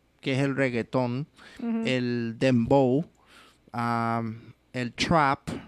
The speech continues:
Speaker 1: O sea, toda esa categoría es la música que está cogiendo control ahora
Speaker 2: Ujú.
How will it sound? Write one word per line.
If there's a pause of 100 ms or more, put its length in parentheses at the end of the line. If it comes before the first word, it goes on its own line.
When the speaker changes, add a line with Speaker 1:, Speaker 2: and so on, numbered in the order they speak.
(800)
Speaker 1:
O
sea,
toda
esa (140)
categoría
es (500)
la
música
que
está
cogiendo
control
ahora (400)
Speaker 2:
Ujú.